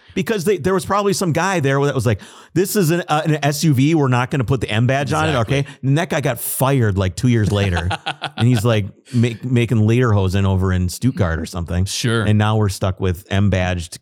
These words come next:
Speaker 1: crossovers,
Speaker 2: Yeah. Well, as,
Speaker 1: X four
Speaker 2: as
Speaker 1: M.
Speaker 2: the joke goes, you know, the M badge only stands for marketing now
Speaker 1: That's,
Speaker 2: at
Speaker 1: that's right.
Speaker 2: B M W.
Speaker 1: All right, what else do we have?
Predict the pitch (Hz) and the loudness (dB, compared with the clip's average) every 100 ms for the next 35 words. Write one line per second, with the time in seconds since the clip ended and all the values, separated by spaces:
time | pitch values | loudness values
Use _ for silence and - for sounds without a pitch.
0 | - - 95 101 92 90 151 139 123 104 | -14 -6 -4 -2 -2 0 0 0 0 -2
1 | 117 131 143 147 143 104 101 143 - 156 | -2 -2 0 0 0 0 0 0 0 -2
2 | 135 151 147 151 156 139 110 110 104 107 | 0 0 0 0 0 0 0 0 0 -2
3 | 123 123 120 104 101 98 - 101 92 90 | -2 0 0 0 -2 -2 -4 -4 -4 -6
4 | 87 - - 71 85 71 - 85 92 87 | -8 -10 -12 -4 -4 -4 -4 -4 -2 -4
5 | 78 80 78 71 _ - - 95 101 127 | -4 -6 -12 -18 _ -16 -6 -4 -2 -2
6 | 104 101 85 78 | -2 -2 0 -4